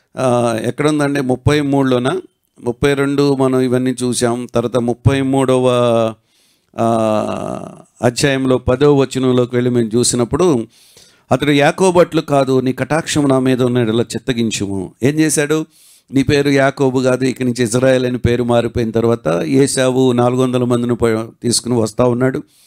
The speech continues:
వీళ్ళు కలుసుకున్నారు. ముందు, ఆ, పిల్లల్ని, భార్య అని అందరినీ ముందు పెట్టాడు. వీళ్ళందరూ ప్రయాణం చేసుకుని వెళుతున్నారు. ఆ, ఏడు సార్లు సాష్టాంగపడ్డాడంట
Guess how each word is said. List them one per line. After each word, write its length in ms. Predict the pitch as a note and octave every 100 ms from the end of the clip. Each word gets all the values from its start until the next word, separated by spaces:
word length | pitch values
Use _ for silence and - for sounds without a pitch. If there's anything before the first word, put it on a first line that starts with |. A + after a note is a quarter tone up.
| _ -
వీళ్ళు 160 | B2 A#2+
కలుసుకున్నారు. 680 | B2 A#2+ - C3+ B2+ B2+ B2
ముందు, 380 | B2 C3 C3 - _ _ _ _ -
ఆ, 640 | B2 B2 A#2+ A#2 A2+ A#2 -
పిల్లల్ని, 600 | B2+ C3+ B2+ B2+ B2+ B2
భార్య 420 | A2+ A#2+ B2+ C#3 C3
అని 220 | B2+ B2+
అందరినీ 500 | B2 C3 C3 B2+ B2+
ముందు 280 | A#2+ B2 B2+
పెట్టాడు. 500 | A#2+ A#2+ A#2 B2 A#2+ - - - _ -
వీళ్ళందరూ 440 | C3 C3 C#3 D3+ C#3
ప్రయాణం 420 | B2+ C3 C#3+ C#3+
చేసుకుని 380 | C3+ B2+ B2+ B2+
వెళుతున్నారు. 720 | A#2+ A#2+ A#2+ B2 A#2 B2 A#2 _ _ _ _
ఆ, 220 | A#2+ A#2
ఏడు 360 | A2+ A#2+ F3 F3
సార్లు 380 | E3+ E3 G3+ G#3
సాష్టాంగపడ్డాడంట 960 | F#3 F3+ - E3 D#3+ C#3 B2 A2 G2